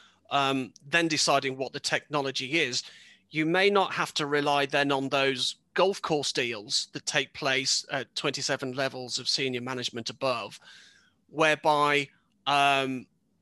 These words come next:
somebody in the C-suite is, is golfing with a, a sort of a sales director of a, of a given sam suite and says,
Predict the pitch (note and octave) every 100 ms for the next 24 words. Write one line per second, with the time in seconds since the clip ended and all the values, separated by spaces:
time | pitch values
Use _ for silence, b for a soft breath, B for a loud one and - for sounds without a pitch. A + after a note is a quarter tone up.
0 | _ _ - - G3 F3+ D#3 C#3+ - D#3+
1 | - C#3+ C3+ C3 _ - C3+ C3+ C3+ C3
2 | B2+ - _ - B2+ - _ - E3+ D#3
3 | D3+ C#3 C3 B2+ A#2+ F#2 B2 G#2+ - B2+
4 | B2 A#2 D#3 D3 C#3+ C3 C#3 B2+ - C3
5 | B2 C3 B2 A#2+ C3+ C3 C3+ C3 B2 -
6 | C3+ B2 - C3 B2+ B B B B -
7 | C#3+ - C#3+ C3+